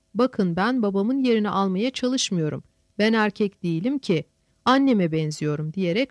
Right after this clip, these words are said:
anneye beslediği cinsel duygularını bilinç dışına itmektedir. Sonuç, cinsel kimliği yadsımaktır.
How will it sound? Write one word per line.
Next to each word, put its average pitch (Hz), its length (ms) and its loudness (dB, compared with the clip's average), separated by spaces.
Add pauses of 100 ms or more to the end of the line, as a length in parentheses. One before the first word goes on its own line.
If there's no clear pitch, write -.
anneye 233 440 2
beslediği 165 540 -2
cinsel 208 540 -2
duygularını 170 600 -4
bilinç 254 360 -2
dışına 175 340 -4
itmektedir. 151 760 -8 (400)
Sonuç, 185 420 -2 (260)
cinsel 262 460 2
kimliği 208 480 -2
yadsımaktır. 226 800 -2